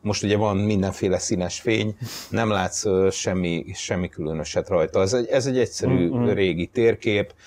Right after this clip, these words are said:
Speaker 1: ami abban segített, hogy a, a, a vadász tudjon tájékozódni a környéken. Ha mondjuk vihar van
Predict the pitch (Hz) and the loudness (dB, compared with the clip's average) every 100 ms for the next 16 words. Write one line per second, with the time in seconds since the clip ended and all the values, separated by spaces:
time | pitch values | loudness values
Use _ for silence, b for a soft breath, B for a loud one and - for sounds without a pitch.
0 | B B 101 104 104 107 - 98 101 - | B B -2 0 2 0 0 2 2 0
1 | 104 92 90 95 90 95 87 87 85 - | 0 0 2 0 0 0 2 2 2 0
2 | 90 - 95 95 92 90 - 101 87 87 | 0 0 0 0 0 -2 -4 -2 -2 -2
3 | 82 90 82 80 - 85 87 80 71 78 | -4 -6 -4 -4 -4 -6 -4 -4 -4 -8
4 | 76 - _ _ _ - - 92 92 90 | -10 -16 _ _ _ -8 0 2 2 0
5 | - 92 87 95 92 90 82 _ B B | -2 -4 -2 0 0 -2 -4 _ B B
6 | 87 110 - 107 101 90 92 90 90 87 | -2 0 4 4 4 2 2 2 0 -4